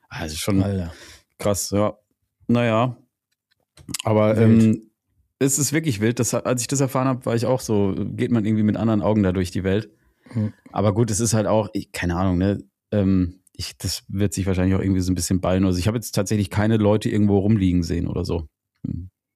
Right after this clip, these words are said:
Speaker 2: Außer die
Speaker 1: Wir
Speaker 2: eigene
Speaker 1: sind
Speaker 2: Familie halt die ganze
Speaker 1: Außer
Speaker 2: Zeit
Speaker 1: die
Speaker 2: krank.
Speaker 1: eigene Familie und der, <laughs> der,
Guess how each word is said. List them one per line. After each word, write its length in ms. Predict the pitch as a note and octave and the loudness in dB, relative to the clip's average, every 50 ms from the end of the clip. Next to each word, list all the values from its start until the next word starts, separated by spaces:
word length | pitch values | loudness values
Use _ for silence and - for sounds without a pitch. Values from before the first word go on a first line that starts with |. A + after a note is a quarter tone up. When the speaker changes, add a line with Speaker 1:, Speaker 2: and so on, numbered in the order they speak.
| _ _ _ _ _ | _ _ _ _ _
Speaker 2:
Außer 380 | - - A2 F2+ G2 G2+ G2 F#2+ | -6 -4 -4 -2 -2 -2 -2 -2
die 60 | F#2+ | -2
Speaker 1:
Wir 120 | - F#2+ | -2 -2
Speaker 2:
eigene 200 | E2+ F2 F#2 F#2+ | 0 0 0 0
Speaker 1:
sind 60 | - - | -2 -2
Speaker 2:
Familie 380 | F#2 F#2+ G2+ G2+ G2+ F#2+ F2 | -2 -2 0 0 0 0 -2
halt 180 | F2 F#2 F2+ - | -2 -4 -4 -4
die 60 | F#2+ | -4
ganze 260 | F#2 F#2 F#2 F2 F#2 | -2 0 0 2 2
Speaker 1:
Außer 100 | G#2 F#2 F#2 | 2 2 2
Speaker 2:
Zeit 100 | F2 - | 0 -2
Speaker 1:
die 40 | |
Speaker 2:
krank. 220 | - C#3+ B2+ F#2+ F2 | 0 0 0 0 0
Speaker 1:
eigene 180 | - A#2+ G#2 | -2 -6 -8
Familie 520 | - - A2+ G2+ F#2+ G#2 G#2 A2 A2 G#2 G2 | -4 -2 -2 0 2 2 2 2 2 2 0
und 180 | F#2 F2 - | -2 -2 -2
der, 160 | - F#2 F#2 F2 - - - - | -2 0 0 0 0 0 0 2
<laughs> 280 | - - - - - - | 2 0 -2 -2 -2 0
der, 180 | A#2 G#2+ G#2 | 2 2 2